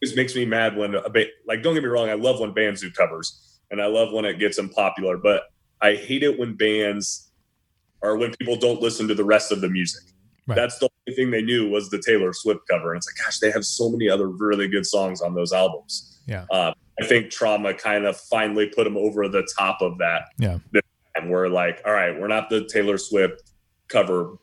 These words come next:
Speaker 1: you know, that's not what we're known for anymore." So
Speaker 2: Yeah, they've done, they've done a great job of, I think, it's still a part of their set.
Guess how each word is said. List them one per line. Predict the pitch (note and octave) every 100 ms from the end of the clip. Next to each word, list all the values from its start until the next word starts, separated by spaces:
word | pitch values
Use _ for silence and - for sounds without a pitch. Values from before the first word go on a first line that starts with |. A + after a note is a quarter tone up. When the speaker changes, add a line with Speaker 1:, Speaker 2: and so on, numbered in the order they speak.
| - -
Speaker 1:
you |
know, | E2+ D#2 D#2 - - -
that's | G#2 -
not | A#2+ G2+
what | G2+
we're | G#2
known | F#2+ F2+
for | F2 E2+ E2
anymore." | D2+ D2+ D#2
So | - E2+ C#2+ -
Speaker 2:
Yeah, | A#2 G2 G#2
they've | C#3+ D3+
done, | F#3+ C#3+
they've | D#3+
done | F3+
a | D#3
great | C3 C3
job | A#2 B2+ B2+
of, | A2
I | A#2
think, | B2+ A#2+ - _ _ _ _ _ - _ _ _ _ _ _ _ _ _ _ _ _ -
it's | D3+
still | - F3
a |
part | B2+ C#3 C#3
of |
their | B2+ A2
set. | - C#3 C3+